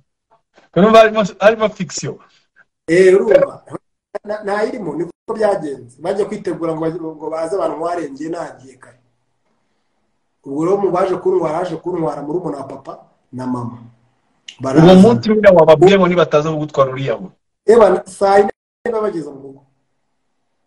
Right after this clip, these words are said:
Speaker 2: Bahita baza. Niho bi-, bya-, bya-, bya-, byiza hari no muri vacances. Bahise baza, bahise bantwara. Nabi-, mbizirikaho. Abantu bagenda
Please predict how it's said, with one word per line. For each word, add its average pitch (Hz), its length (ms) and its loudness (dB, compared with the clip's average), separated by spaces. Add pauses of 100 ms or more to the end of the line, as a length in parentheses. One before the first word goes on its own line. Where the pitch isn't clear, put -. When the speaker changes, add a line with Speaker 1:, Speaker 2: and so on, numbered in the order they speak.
(680)
Speaker 2:
Bahita 139 340 0
baza. 175 480 4 (800)
Niho 143 220 0
bi-, 180 180 -2
bya-, 170 220 0
bya-, 170 200 0
bya-, 180 200 2 (240)
byiza 160 180 -8
hari 170 140 -2
no 160 100 -2
muri 160 140 -2
vacances. 160 560 -8 (440)
Bahise 156 360 -4
baza, 151 520 -4 (480)
bahise 135 320 -10
bantwara. 123 640 -12 (1120)
Nabi-, 165 240 -2
mbizirikaho. 170 880 0 (580)
Abantu 147 260 -2
bagenda 185 220 -2